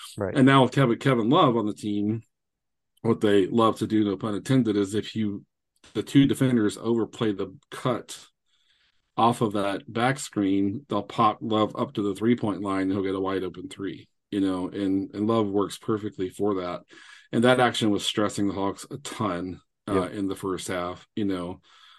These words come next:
Speaker 2: Um, and they, they managed to kinda, kinda fix that. They're, I think, I imagine from what I saw, Quinn was like, "Be solid on the cutter and bust your rear end and close <laughs> out."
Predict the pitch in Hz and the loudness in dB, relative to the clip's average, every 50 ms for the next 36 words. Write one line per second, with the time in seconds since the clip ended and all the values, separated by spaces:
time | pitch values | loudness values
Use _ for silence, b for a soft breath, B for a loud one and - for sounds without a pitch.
0 | b b b _ - 123 107 101 98 95 92 92 92 90 - - - - 123 123 | b b b _ -2 0 2 2 2 0 0 -2 -2 -4 -6 -8 0 2 4 6
1 | 120 120 123 120 120 120 117 127 120 113 107 120 120 120 123 117 - - 127 - | 8 8 8 8 6 4 4 2 2 2 2 2 2 2 2 0 0 -4 -6 -4
2 | 123 113 107 104 107 101 - - - - 117 107 101 - 117 110 - - 131 135 | -2 -2 0 0 -2 -4 -6 -10 -8 -6 -4 -4 -2 -2 -4 -4 -2 -2 0 0
3 | 123 104 101 107 104 101 104 101 92 - - _ _ _ - 101 107 120 113 104 | 0 0 0 0 2 2 2 0 -4 -6 -14 _ _ _ -6 0 4 4 4 2
4 | - - _ _ _ - 120 117 113 113 117 127 143 139 135 113 - 120 107 101 | 0 -10 _ _ _ 2 4 6 6 8 8 6 6 4 2 0 0 2 2 2
5 | 98 - - 160 156 143 147 - 127 117 110 104 95 - 107 101 95 95 - - | 2 4 6 6 6 6 4 4 4 4 4 2 0 0 0 0 0 0 -2 -4
6 | - _ _ _ _ _ _ _ _ _ _ _ _ - 117 117 117 - 123 113 | -16 _ _ _ _ _ _ _ _ _ _ _ _ 4 4 4 6 6 6 6
7 | 117 123 127 127 143 147 147 143 - 120 107 95 101 110 120 123 127 - _ _ | 8 8 8 8 6 4 4 4 2 2 4 4 4 4 4 2 0 -4 _ _
8 | _ - 113 104 98 101 104 101 101 - - - _ _ _ _ - 104 107 - | _ -4 -2 0 0 0 0 0 -2 -2 -6 -10 _ _ _ _ -18 -18 -18 -18
9 | _ _ _ _ - 117 113 117 - - 127 123 123 127 123 113 113 110 104 107 | _ _ _ _ 2 2 2 2 2 4 6 6 8 8 6 6 6 4 4 4
10 | 101 - - 147 127 120 - - - - 143 - 233 208 139 240 - | 2 2 4 4 4 4 4 2 -2 0 2 4 6 6 6 4 4